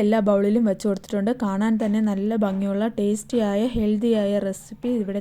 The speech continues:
തയ്യാറായിട്ടുണ്ട്. ഇനി ഇത് ഇച്ചിരി തണുക്കണം, തണുത്ത് സെറ്റായി കിട്ടും. ഞാനിതിലേക്ക് ചെറിയൊരു ഭംഗിക്ക് വേണ്ടിയിട്ട്, ഏഹ്, പിസ്ത ചെറിയ കഷ്ണങ്ങളാക്കി എടുത്തത് ഇതിൻ്റെ പുറത്തേക്ക് ഇട്ട് കൊടുക്കുന്നുണ്ട്.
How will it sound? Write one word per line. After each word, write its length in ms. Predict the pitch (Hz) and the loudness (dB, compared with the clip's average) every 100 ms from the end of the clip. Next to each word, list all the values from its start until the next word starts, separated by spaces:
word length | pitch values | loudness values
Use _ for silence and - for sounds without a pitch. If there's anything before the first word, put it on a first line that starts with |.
| 208 | -4
തയ്യാറായിട്ടുണ്ട്. 840 | 190 190 196 202 208 214 196 190 277 - - - - | -4 -4 -6 -6 -6 -6 -4 -2 -2 -4 -14 -14 0
ഇനി 120 | 262 262 | 2 6
ഇത് 80 | 269 | 6
ഇച്ചിരി 260 | 262 277 262 262 | 6 0 -2 0
തണുക്കണം, 460 | 208 208 214 226 233 214 | 0 0 0 -2 -2 -2
തണുത്ത് 320 | 208 208 277 269 | -2 0 0 2
സെറ്റായി 400 | 196 - 208 208 208 | -4 -2 -2 0 -4
കിട്ടും. 260 | 196 262 294 - _ - - 240 | -4 -4 -6 -16 _ -20 -10 0
ഞാനിതിലേക്ക് 580 | 254 262 240 247 240 254 277 | 4 6 6 8 6 4 2
ചെറിയൊരു 380 | 233 220 233 226 214 | 4 6 6 6 4
ഭംഗിക്ക് 400 | 202 214 214 220 | 2 0 0 2
വേണ്ടിയിട്ട്, 440 | 202 190 202 208 349 - - - - 208 | 2 0 -2 0 -2 -4 -20 -20 -4 0
ഏഹ്, 120 | 208 208 - - 226 202 | 0 0 -10 -4 -2 0
പിസ്ത 440 | 247 233 - 269 294 285 | 0 -2 0 4 4 6
ചെറിയ 260 | 226 220 254 | 6 8 6
കഷ്ണങ്ങളാക്കി 640 | 233 - 220 214 208 202 226 | 4 2 2 4 2 2 0
എടുത്തത് 300 | 196 190 220 240 | 0 0 2 4
ഇതിൻ്റെ 200 | 208 202 208 | 4 0 0
പുറത്തേക്ക് 380 | 202 208 208 202 | 0 0 -2 -4
ഇട്ട് 120 | 202 202 | -2 0
കൊടുക്കുന്നുണ്ട്. 540 | 190 202 196 185 214 | 0 -2 -4 -2 -2